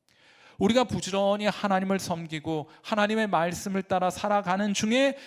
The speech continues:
그런 위기를 만나게 되면 하나님께서 천사를 보내셔서라도 우리를 지켜줄 것이지만은 지금 그게 아니잖아요. 내가 하려는 일에 하나님을 지금 동원하고 있는 일 아닙니까?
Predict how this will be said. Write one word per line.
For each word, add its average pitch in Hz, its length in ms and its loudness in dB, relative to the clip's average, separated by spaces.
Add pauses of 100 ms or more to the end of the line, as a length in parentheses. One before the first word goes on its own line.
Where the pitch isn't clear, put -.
그런 233 400 2
위기를 208 400 -4
만나게 175 440 -4
되면 165 260 -8
하나님께서 196 420 -10
천사를 262 600 0
보내셔서라도 165 720 -8
우리를 127 240 -8
지켜줄 117 440 -6
것이지만은 110 720 -6 (280)
지금 294 380 2
그게 202 240 -2
아니잖아요. 117 600 -8 (2750)
내가 240 380 6
하려는 247 560 2
일에 208 140 0
하나님을 269 500 0
지금 233 220 0
동원하고 247 640 4
있는 147 240 -10
일 131 80 -12
아닙니까? 107 380 -14